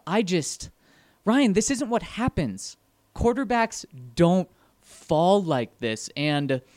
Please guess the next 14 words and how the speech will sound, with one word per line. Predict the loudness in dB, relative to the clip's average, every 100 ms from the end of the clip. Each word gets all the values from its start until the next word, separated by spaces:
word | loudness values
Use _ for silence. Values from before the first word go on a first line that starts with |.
| _ _
uh, | -2 0 2
I, | 2 0 0
I |
b-, | -4 -4
I | -2
bet | 0 0
there's | 0
a | 0
lot | 0 2 4 2
of | 0
general | 0 0 0 0
managers | 0 -2 -4 -6 -6 -6
out | -6 -6
there | -6 -6